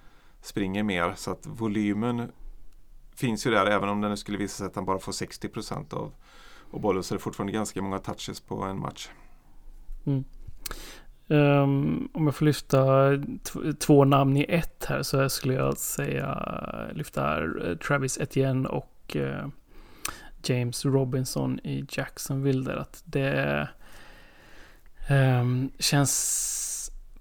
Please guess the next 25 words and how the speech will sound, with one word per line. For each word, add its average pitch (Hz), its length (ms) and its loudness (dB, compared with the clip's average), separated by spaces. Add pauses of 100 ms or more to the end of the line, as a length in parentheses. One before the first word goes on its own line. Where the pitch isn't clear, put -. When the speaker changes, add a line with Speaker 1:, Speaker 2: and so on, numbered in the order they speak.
Speaker 2:
problematiskt 135 1000 2
för 131 600 2
båda 135 500 4
att 156 160 0
de 139 160 4
draftas 135 380 0
så 135 140 -2
pass - 220 -4
nära 131 440 4
varandra, 127 320 0
men 131 120 0
kanske - 240 -6
framförallt 135 500 0
för - 140 -4
de 139 180 -2
som 135 260 -4
kommer 135 180 -4
drafta 127 360 -6
James 127 300 -4
Robinson. 135 500 -4
Det 139 80 -6
känns 131 460 0
som 127 160 0
att, - 280 -8
eh, 131 600 -4